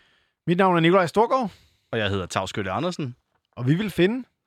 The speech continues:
Speaker 1: verdens største hostler.
Speaker 2: Faktisk den ultimative.
Speaker 1: Yes, og i dag historiens for at toppe den.
Speaker 2: Ja, vi kommer til igennem den her første sæson at bevæge os lidt frem og tilbage. Lidt til Jylland, lidt til U S A,
Speaker 1: <laughs>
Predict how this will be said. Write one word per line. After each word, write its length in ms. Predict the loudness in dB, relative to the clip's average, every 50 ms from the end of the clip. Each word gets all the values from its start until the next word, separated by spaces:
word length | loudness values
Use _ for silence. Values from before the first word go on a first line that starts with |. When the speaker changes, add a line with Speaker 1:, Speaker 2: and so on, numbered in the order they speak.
| _
Speaker 1:
verdens 360 | -6 -2 -2 -2 -2 -2 -8 -10
største 360 | -6 -6 -6 -4 -4 -4 -2
hostler. 400 | -2 0 -2 -2 -4 -8 -8 -8 -10 _ _ _ _ _ _ -20 -6
Speaker 2:
Faktisk 280 | -2 0 0 0 0
den 120 | -4 -4 -2
ultimative. 680 | -2 0 0 0 0 2 2 0 0 -2 -2 -2 -2 0
Speaker 1:
Yes, 240 | 0 0 0 0 -4 -6
og 160 | -2 -2 -2
i 20 | 0
dag 200 | 0 2 2 4
historiens 760 | 4 2 0 0 2 4 4 4 4 2 0 -6 -12 -14 -6
for 160 | 0 0 2
at 80 | 2 2
toppe 240 | 0 -2 -2 -2 _ _
den. 160 | -14 -14 -14 -14 _ _ _ _ _ _ _ _ _ _ -14 -8
Speaker 2:
Ja, 80 | -6 -6
vi 200 | -4 -2 -4 -2
kommer 220 | -2 -2 -2 -2
til 180 | -2 -2 -4 -4 -4 -4 -4 -4 -2 -2 0 -2
igennem 360 | -2 -2 -2 -2 -2 0 0
den 80 | 0 2
her 200 | 2 2 0 0
første 340 | 0 -2 -2 -2 -2 -4 -8
sæson 340 | -6 -4 -2 -2 -2 -2
at 80 | -2 -4
bevæge 240 | -4 -4 -2 -2 -2
os 160 | -2 -4 -4
lidt 280 | -4 -2 -2 -2 -2 -4
frem 200 | -4 -2 -2 -2
og 80 | -2 -4
tilbage. 400 | -4 -4 -2 0 0 0 -2 -4 -8 _ _ _ _ -6
Lidt 220 | -2 -2 -2 -2 _ _
til 480 | -4 0 2 2 2 2 0 -2 -2 -2
Jylland, 420 | -2 0 2 2 2 2 0 -2 -8 _ -6
lidt 200 | -4 -4 -4 -2
til 180 | -2 -2 -2
U 180 | -2 -2 -2 -2
S 80 | -2 0
A, 200 | 0 0 0
Speaker 1:
<laughs> 20 | -2